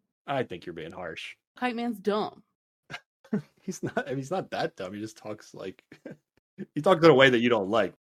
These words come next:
Speaker 2: Well, not just that, but, like, he, like, his arch nemesis is Condiment King. Like, <laughs> what is happening?
Speaker 1: Dude, you're burying this guy. He's fine. <laughs> Him and, uh,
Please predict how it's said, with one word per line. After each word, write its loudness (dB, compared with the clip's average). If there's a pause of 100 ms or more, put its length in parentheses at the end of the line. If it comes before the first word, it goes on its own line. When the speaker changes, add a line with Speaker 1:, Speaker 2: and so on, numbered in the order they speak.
Speaker 2:
Well, -4
not -4
just -6
that, -2
but, -6
like, -4
he, -10 (520)
like, -6 (240)
his -10
arch -8
nemesis -8
is -14
Condiment -6
King. -4
Like, -2
<laughs> -20
what -2 (320)
is -2 (100)
happening? -4
Speaker 1:
Dude, -4
you're -4
burying -6
this -12
guy. -12
He's -8 (140)
fine. -8
<laughs> -4 (800)
Him -4
and, -6
uh, -8